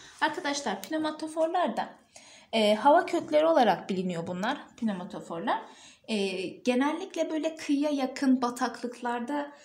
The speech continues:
e, yaşayan ağaçlar tarafından üretiliyor ve çamurdaki oksijenden yararlanmasını sağlıyor arkadaşlar. O zaman yazalım. Hava kökleri olara-, olarak da bilinir. Hava kökleri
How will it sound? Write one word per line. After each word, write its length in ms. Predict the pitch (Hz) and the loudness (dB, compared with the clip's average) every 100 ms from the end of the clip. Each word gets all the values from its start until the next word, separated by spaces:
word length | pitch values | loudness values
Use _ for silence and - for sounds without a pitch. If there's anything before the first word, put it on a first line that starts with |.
| - | -12
e, 100 | 196 | -6
yaşayan 540 | 196 202 214 254 294 - | -4 -2 0 0 -2 -2
ağaçlar 520 | 247 240 - 294 294 | -2 -2 -2 -2 -2
tarafından 540 | 277 185 160 185 175 170 | -2 -4 -4 -6 -6 -6
üretiliyor 680 | 180 220 - 262 302 311 - - - | -6 -6 -4 -6 -6 -8 -12 -20 -4
ve 260 | 320 339 - | -4 -4 -8
çamurdaki 760 | - 262 262 269 285 285 339 | -2 2 2 0 -4 -6 -8
oksijenden 920 | - 247 - 254 233 240 226 220 320 466 - - 214 | -2 -2 0 -2 0 2 2 2 0 0 -12 -10 -2
yararlanmasını 960 | 220 220 220 220 214 208 214 - 220 | 0 4 4 4 2 2 0 -2 -2
sağlıyor 480 | 220 190 165 156 156 | -2 -4 -4 -6 -8
arkadaşlar. 680 | 160 180 - 165 - - - - - | -8 -10 -12 -10 -10 -12 -16 -20 -8
O 60 | 240 | -4
zaman 220 | 214 254 | 0 2
yazalım. 640 | 262 214 208 180 123 - - _ _ | 2 2 0 -2 -4 -10 -20 _ _
Hava 320 | - 262 320 | 0 2 2
kökleri 420 | - 269 - 226 | 0 -4 -2 0
olara-, 400 | 190 175 175 - | 0 -2 -4 -8
olarak 460 | - 185 185 220 - | -4 -2 0 -2 -4
da 140 | 269 | -6
bilinir. 500 | 262 262 262 - - _ _ _ _ _ _ _ _ _ _ _ _ _ | -4 -2 -2 -2 -10 _ _ _ _ _ _ _ _ _ _ _ _ _
Hava 320 | - 226 240 233 | -6 -2 -2 -2
kökleri 880 | 214 - - 170 175 214 285 - | -6 -6 -4 -4 -2 -6 -6 -12